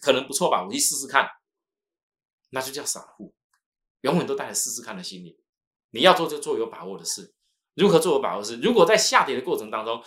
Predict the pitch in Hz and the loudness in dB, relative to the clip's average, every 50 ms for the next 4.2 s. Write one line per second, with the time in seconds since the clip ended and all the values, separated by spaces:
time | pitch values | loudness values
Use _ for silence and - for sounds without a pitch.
0 | - - 135 143 147 175 180 202 220 214 214 - 208 208 220 233 190 170 180 180 | -14 -8 -2 4 6 6 8 8 6 6 6 6 4 4 2 2 0 2 2 2
1 | 170 175 165 160 - 160 123 113 117 117 120 175 170 107 101 92 92 - - - | 2 0 -2 -4 -4 -6 -6 -8 -8 -4 0 0 0 2 0 -2 -4 -6 -14 -8
2 | _ - 165 165 170 - 226 220 202 170 165 185 190 143 131 143 151 147 110 - | _ 4 4 6 8 8 8 8 8 4 2 2 0 0 0 -2 -2 -2 -2 -2
3 | 110 135 135 - 127 113 113 135 131 127 127 127 139 110 - - 85 85 87 87 | -2 -2 -4 -2 -4 -4 -2 -2 -2 -2 0 0 0 0 0 -4 -10 -12 -10 -6
4 | 104 90 - | -6 -6 -6